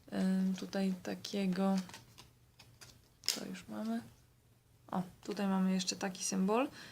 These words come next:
Także za pierwszy przedmiot w tej kolekcji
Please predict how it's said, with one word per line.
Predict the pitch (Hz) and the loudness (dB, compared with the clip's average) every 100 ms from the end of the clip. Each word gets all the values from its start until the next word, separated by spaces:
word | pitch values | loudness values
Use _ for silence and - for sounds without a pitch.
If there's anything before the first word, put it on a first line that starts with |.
| - | -6
Także | 202 196 196 196 185 - - | -2 2 4 2 0 -10 0
za | 190 190 | 2 2
pierwszy | - 269 269 262 | 4 2 4 2
przedmiot | 185 - 190 190 190 | 2 2 4 4 2
w | - - - | -4 -12 -6
tej | 196 196 | 0 0
kolekcji | 185 196 185 180 - - 202 277 | 2 4 4 2 -2 0 0 0